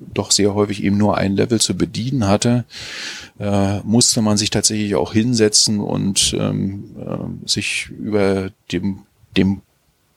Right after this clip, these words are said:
das, dem Programmablauf tatsächlich auch Gedanken machen. Man hat aber natürlich auch die Möglichkeit, die Leute halt schön aufzuwärmen und, ähm, an das heranzuführen, was man vielleicht dann auch am Ha-, Hauptabend noch machen möchte.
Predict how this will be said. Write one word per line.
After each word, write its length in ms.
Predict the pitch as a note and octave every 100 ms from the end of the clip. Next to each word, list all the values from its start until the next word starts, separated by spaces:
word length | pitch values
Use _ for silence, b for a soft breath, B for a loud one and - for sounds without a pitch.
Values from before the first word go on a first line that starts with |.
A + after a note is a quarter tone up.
| - -
das, 220 | - G2 -
dem 180 | F2+
Programmablauf 960 | - G#2 F#2+ D#3+ E3+ G#2 - G2+ A2 -
tatsächlich 320 | G#2 G2 G#2+
auch 100 | G2+
Gedanken 540 | G#2+ E2+ A2 C3+ A2
machen. 400 | E2+ F#2 G#2+ A#2 B B B B -
Man 100 | F2+
hat 120 | G2+
aber 200 | A#2 G#2+
natürlich 320 | G#2+ G#2+ G2+
auch 100 | G2+
die 120 | G2+ G2
Möglichkeit, 580 | G2+ A2 - A2 G#2+
die 60 | G#2+
Leute 320 | G2 G2 G#2+
halt 180 | G2 -
schön 460 | G#2+ G#2 G#2 G2+ -
aufzuwärmen 960 | - - - A2+ G2 F#2+ A2+ A#2+ A#2
und, 420 | G2+ G2+ G2+ - G2+
ähm, 240 | G#2 G2+
an 140 | F#2+
das 180 | G2 G2
heranzuführen, 720 | G#2 F2+ G#2+ A2+ - A2+ G#2+
was 160 | G#2 -
man 100 | G2+
vielleicht 300 | - G2+ -
dann 120 | G#2
auch 140 | - G2+
am 140 | G2+
Ha-, 60 | F#2+ G2+
Hauptabend 440 | F#2 G#2+ A#2 G#2 G#2+
noch 120 | G2
machen 320 | A2 - F#2
möchte. 400 | F#2 - F2+ F2